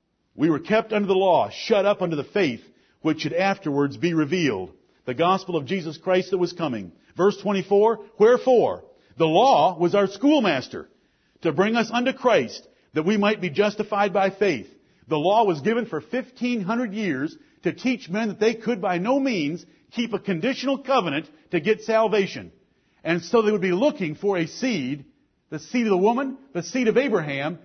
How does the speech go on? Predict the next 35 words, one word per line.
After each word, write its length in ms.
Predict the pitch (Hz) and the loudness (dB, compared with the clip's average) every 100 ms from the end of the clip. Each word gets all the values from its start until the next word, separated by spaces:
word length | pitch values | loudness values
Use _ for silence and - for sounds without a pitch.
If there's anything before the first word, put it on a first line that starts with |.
| _ - | _ -6
that 140 | 185 | -2
would 180 | 180 165 | -2 -2
come 180 | 214 233 | -4 -2
and 120 | 190 | -4
save 320 | - 262 233 | 0 0 2
them 180 | 156 180 | -2 -2
by 220 | 175 165 | 0 0
his 240 | 151 247 185 | 0 -2 -2
performance. 640 | 170 170 170 135 101 - _ _ _ _ - | -6 -4 -4 -4 -8 -20 _ _ _ _ -12
And 180 | 151 147 | -6 0
they 120 | 208 | 2
would 140 | 180 | 2
lay 140 | 190 190 | 2 2
hold 380 | 143 269 208 | 6 6 6
of 60 | 139 | 4
that 180 | 160 170 | 2 4
by 200 | 165 165 | 2 2
faith. 360 | 165 165 104 - _ _ - | 0 -4 -4 -12 _ _ -4
The 80 | 156 | 0
law 280 | 156 208 240 | 2 2 4
was 160 | 214 | 2
a 80 | 180 | 0
schoolmaster, 840 | 175 - 285 262 185 143 - 127 - _ - | -4 0 2 2 0 -4 -6 -12 -12 _ -6
a 140 | 160 | -6
teacher 580 | 156 320 294 - 147 156 - _ | -4 0 0 0 -4 -4 -10 _
in 140 | - 185 | -4 -2
the 140 | 185 | 0
elementary 580 | 247 254 247 285 - 208 | 2 2 2 -2 -2 -6
grades, 480 | 139 151 151 175 - _ _ - | 0 2 2 0 -8 _ _ -4
teaching 360 | 247 247 - | -2 -2 -2
you 140 | 214 247 | 0 0
there's 240 | 165 - | 0 -2
something 380 | 233 226 202 170 | -4 -2 -4 -2
great 340 | 160 226 220 | 2 0 0
coming 380 | 196 208 143 139 | -4 -2 -2 -6